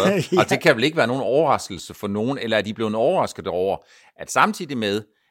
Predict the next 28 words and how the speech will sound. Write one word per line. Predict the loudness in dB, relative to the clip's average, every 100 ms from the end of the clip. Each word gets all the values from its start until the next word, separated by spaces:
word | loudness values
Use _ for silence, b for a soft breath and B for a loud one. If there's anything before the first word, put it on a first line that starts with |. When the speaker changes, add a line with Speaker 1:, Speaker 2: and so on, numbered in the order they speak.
| _ -2
Speaker 1:
at | -2 -4
markedet | -2 2 2 0 -6 -6
det | -8 -2
vokser, | 4 4 2 -12 -14 _ _ _ _ _
så | -4 -4 -2
intensiveres | -6 -4 -6 -6 -8 -6 -2 0 0 -2 -10 _
konkurrencen | -4 -4 -4 -6 -2 0 2 0 -4 -8 -10 -14 _ _ _ -4 -4 -2
sandsynligvis | -8 -2 0 0 -2 -2 -4 -4 -12 0
langt | 2 2 -4
mere, | 0 2 2 0 -6 _ _
end | -4
markedet | 2 2 0 -6
det | 2
vokser. | 2 2 -10 -14 -8
Speaker 2:
Ja, | -4 -4
det | -4
er | -4 -2
rigtigt, | -2 0
det | 0
er |
jo | 2
rigtigt, | 0 0 -4
men, | -6 -4
men | -6 -8
de | -6 -6
sidder | -2 -2 0 0
jo | -2
<laughs> | -4